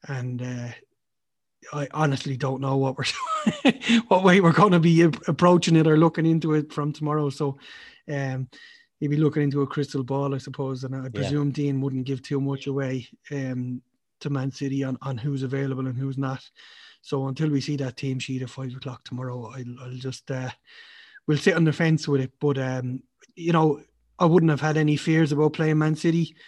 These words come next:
Speaker 1: the way we were playing at the beginning of the year before the covid outbreak. So what's to be fearful now? I think we can go and put it up to them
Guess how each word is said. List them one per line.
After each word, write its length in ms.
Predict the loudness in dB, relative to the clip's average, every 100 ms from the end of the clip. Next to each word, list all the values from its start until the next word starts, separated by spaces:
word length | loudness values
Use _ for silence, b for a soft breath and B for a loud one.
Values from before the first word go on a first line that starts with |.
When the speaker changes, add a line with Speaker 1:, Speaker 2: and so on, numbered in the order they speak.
| B B 0
Speaker 1:
the 80 |
way 200 | 4 6
we 120 | 4 4
were 240 | 4 2
playing 400 | 0 0 2 0
at 80 | -2
the 80 | -6
beginning 340 | -4 -2 -2
of 60 | -4
the 80 |
year 200 | -4 -4
before 360 | -6 -6 -6 -6
the 60 | -4
covid 260 | -6 -4 -4
outbreak. 460 | -4 -4 -6 -8 _ B B B B
So 340 | -4 -2 -2 -4 b b -12
what's 260 | -10 -10
to 80 | -12
be 120 | -8
fearful 380 | -6 -4 -4 -6
now? 300 | -8 -8 -8
I 40 | -8
think 220 | -8 -8
we 80 | -10
can 140 | -10
go 160 | -10 -10
and 100 | -12
put 160 | -12
it 80 | -10
up 140 | -12
to 80 | _
them 220 | -12 -10